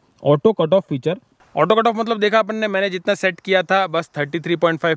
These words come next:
पे वो बंद हो गया automatically। और यहाँ से इसकी चार्जिंग होती है और यहाँ पे एक light भी दिया हुआ है, just in case if you need it। काफ़ी अच्छा रगेड design है,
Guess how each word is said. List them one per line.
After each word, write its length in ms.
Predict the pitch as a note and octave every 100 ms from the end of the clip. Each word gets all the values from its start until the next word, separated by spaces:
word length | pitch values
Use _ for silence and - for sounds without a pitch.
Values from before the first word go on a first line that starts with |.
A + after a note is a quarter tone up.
| -
पे 80 | D3+
वो 200 | D3 E3+
बंद 320 | C3 C#3 B2+
हो 80 | B2+
गया 120 | C#3
automatically। 840 | B2 A#2 B2+ A#2+ A2+ C3+ A2 G#2 -
और 240 | C3+ C#3+ - C3
यहाँ 180 | B2+ C#3
से 120 | D3+
इसकी 180 | - E3
चार्जिंग 460 | - C3+ C#3+ F3+
होती 260 | D#3+ D#3 E3+
है 180 | E3+ F3
और 80 |
यहाँ 220 | C#3 C3 C3
पे 140 | D3+
एक 200 | C3 C#3+ - - - - - D#3
light 200 | E3+ F3+
भी 140 | F#3+
दिया 180 | D#3+ D#3
हुआ 80 | E3+
है, 60 |
just 200 | D3+ -
in 60 | D#3+
case 160 | D#3+ C#3+
if 80 |
you 60 | C#3
need 200 | B2+ C3+
it। 100 | G#3+ - - - - -
काफ़ी 520 | D#3+ E3+ - A3 A#3
अच्छा 420 | - D#3 - A3+
रगेड 380 | G3+ D#3 D#3+ G3
design 380 | D#3+ D#3 F#3 F3
है, 100 | F3